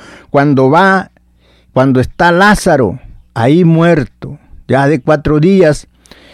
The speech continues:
y está delante de la multitud, y dice: "Padre, gracias,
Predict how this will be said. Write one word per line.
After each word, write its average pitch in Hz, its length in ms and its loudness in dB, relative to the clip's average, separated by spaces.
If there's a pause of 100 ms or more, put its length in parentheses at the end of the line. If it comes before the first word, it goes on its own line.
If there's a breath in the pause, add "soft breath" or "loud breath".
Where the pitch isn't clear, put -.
(120 soft breath)
y 135 180 2
está 185 240 2
delante 190 500 4
de 180 60 4
la 180 100 4
multitud, 180 800 0 (480)
y 120 120 -2
dice: 156 280 0
"Padre, 185 600 0 (100)
gracias, 127 840 -2